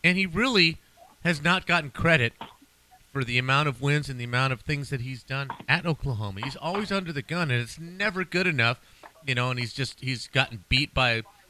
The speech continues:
you know, he's gotten blown out in a few of the, uh, the B C S championship games and, and what have you. I don't,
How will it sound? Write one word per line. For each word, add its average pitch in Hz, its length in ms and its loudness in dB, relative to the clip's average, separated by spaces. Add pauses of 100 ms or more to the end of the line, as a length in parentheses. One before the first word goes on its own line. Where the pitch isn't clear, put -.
(380)
you 123 240 -4
know, 117 100 2
he's 120 100 2
gotten 123 180 2
blown 127 360 4
out 131 220 6
in 113 120 -6
a 104 40 -8
few 127 280 -6
of 117 60 -4
the, 107 180 0
uh, 98 120 -2
the 95 80 -4
B 113 160 -2
C 123 180 -4
S 120 120 0
championship 120 540 -4
games 123 280 -2
and, 113 160 -4
and 110 180 -4
what 117 160 2
have 120 240 4
you. 147 180 4 (580)
I 202 120 4
don't, 220 140 0